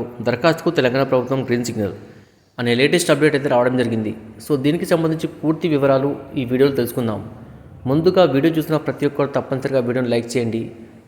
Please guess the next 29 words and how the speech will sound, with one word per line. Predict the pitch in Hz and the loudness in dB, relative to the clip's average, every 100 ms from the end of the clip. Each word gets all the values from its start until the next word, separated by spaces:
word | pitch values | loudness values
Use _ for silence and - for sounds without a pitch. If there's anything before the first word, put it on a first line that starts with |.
| - | -8
మీ | 131 | -6
తోటి | - 160 180 | 2 2 2
మిత్రులకు | 175 160 165 165 165 | 0 2 2 2 0
ఈ | |
వీడియోని | 123 123 143 | 2 2 2
షేర్ | 135 131 | 2 0
చేయండి. | 127 120 113 107 - - - - - | 0 -2 -2 -6 -12 -20 -20 -12 0
అదేవిధంగా | 120 165 175 175 | 4 4 4 2
ఫస్ట్ | 170 139 - | 2 0 0
టైమ్ | 196 190 | 0 2
నా | 180 - | 2 2
ఛానల్ | 139 151 139 | 2 2 2
వీక్షించినట్లయితే | 139 165 156 156 139 135 | 0 0 0 0 2 0
తప్పక | 131 131 - 156 | 0 0 0 0
సబ్స్క్రైబ్ | 139 120 147 139 135 | 0 0 0 0 0
చేసుకోండి. | 107 120 107 104 - - - - - | -2 -2 -2 -4 -10 -18 -20 -20 -10
ఇక | 147 135 | -2 0
వివరాలకు | 127 135 151 156 135 | 4 4 4 4 2
వెళ్దాం | 120 110 | 0 -4
ఫ్రెండ్స్. | 110 98 - | -6 -8 -8
కొత్త | 127 196 | 0 2
రేషన్ | 185 180 170 | 2 0 2
కార్డులకు | 160 156 160 | 2 4 2
దరఖాస్తు | 135 127 160 160 | 0 -2 -2 -2
చేసుకునే | 151 143 147 139 | -2 -4 -2 -2
వారికి | 135 143 | -2 -4
పౌర | 139 131 147 | -2 0 2
సరఫరాల | 160 147 143 | 0 -2 -2
శాఖ | 139 139 | -2 -2